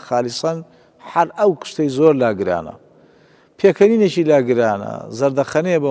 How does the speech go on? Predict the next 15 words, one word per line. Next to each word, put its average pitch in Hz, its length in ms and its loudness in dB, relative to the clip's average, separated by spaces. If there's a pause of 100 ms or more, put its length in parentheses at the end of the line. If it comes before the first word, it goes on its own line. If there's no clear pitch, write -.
موسڵمانی، 110 500 -8 (120)
سەلامی، 139 500 -2
مەرحەبایە، 120 600 -4 (100)
تەوقەیە، 117 460 -4 (540)
سەردانێ، 147 760 2 (120)
هاوکاریەک 143 720 2
لە 131 120 0
پێناوی 143 400 -2
خۆیان 131 320 2
سوبحانەهو 127 440 -4
وەتەعالا. 123 540 0 (640)
حەج 190 200 4
و 208 120 6
عومرەیەک 202 480 6
ئەچێتە 196 320 2